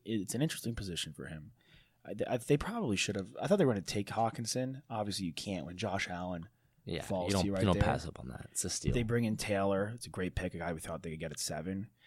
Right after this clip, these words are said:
Speaker 1: I think they had a good draft. I don't know about their weapons. I have a lot of question mark. Marquise Lee has to come back healthy. D D Westbrook's good, not great. You know, I don't think they have the weapons for Foles, but he's a good game manager. And he'll take some pressure off Fournette. And that defense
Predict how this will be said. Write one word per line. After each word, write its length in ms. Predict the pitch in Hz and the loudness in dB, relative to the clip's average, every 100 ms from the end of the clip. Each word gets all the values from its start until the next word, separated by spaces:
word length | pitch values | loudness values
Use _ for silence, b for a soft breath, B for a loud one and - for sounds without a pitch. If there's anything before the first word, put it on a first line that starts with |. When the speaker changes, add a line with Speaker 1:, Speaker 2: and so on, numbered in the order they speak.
| b b | b b
Speaker 1:
I 40 | |
think 100 | 135 | 2
they 60 | 127 | 4
had 120 | 117 | 2
a 40 | |
good 140 | 98 85 | 0 -2
draft. 440 | 101 82 107 - B B B | -2 0 0 -4 B B B
I 40 | 135 | 2
don't 100 | 135 | 2
know 60 | 120 | 2
about 140 | 101 | 0
their 120 | 92 | -2
weapons. 600 | 90 87 117 123 131 - _ _ _ _ B B | -2 0 2 0 -2 -8 _ _ _ _ B B
I 40 | |
have 80 | 113 | -4
a 40 | 110 | -2
lot 100 | 98 | -2
of 60 | |
question 340 | - 117 110 101 | -2 0 0 -2
mark. 160 | 92 | -4
Marquise 420 | 107 120 - 95 | 0 0 0 0
Lee 240 | 101 101 92 71 | 2 2 2 -2
has 200 | 101 95 | -2 -2
to 60 | - | -4
come 140 | 104 | -2
back 160 | 92 90 | -2 -2
healthy. 300 | 92 - 92 | -4 -2 -2
D 160 | 98 | 0
D 80 | 95 | 2
Westbrook's 400 | 90 90 90 - | 2 2 -2 -6
good, 280 | - 95 92 | 0 2 2
not 220 | 92 85 | 0 -4
great. 380 | - 87 92 90 - b b b - | -4 -2 -2 -4 -10 b b b -6
You 120 | 98 | -2
know, 160 | 95 87 | 0 2
I 80 | |
don't 120 | 113 135 | 2 2
think 120 | 127 | 2
they 60 | |
have 180 | 104 104 | 2 0
the 80 | 92 | 0
weapons 360 | 87 85 110 - | 0 0 -2 -6
for 80 | |
Foles, 320 | 104 - 113 98 | -4 0 0 0
but 60 | |
he's 100 | 101 | -4
a 40 | 92 | -4
good 260 | 90 110 | -2 -2
game 220 | 87 92 85 | -2 -2 -2
manager. 420 | 82 80 78 - _ - - _ _ | -6 -8 -10 -14 _ -14 -14 _ _
And 80 | - | -10
he'll 60 | 95 | -6
take 180 | - 101 | -2 -2
some 120 | 98 | -2
pressure 300 | - 107 113 | -2 -2 -2
off 160 | 110 | -2
Fournette. 340 | - 98 85 82 _ b b b b b - | -2 -2 -2 -6 _ b b b b b -6
And 340 | 98 87 85 | -4 -4 -4
that 200 | 98 90 | -4 -4
defense 600 | - 101 - 98 92 - | -2 -2 0 0 0 -4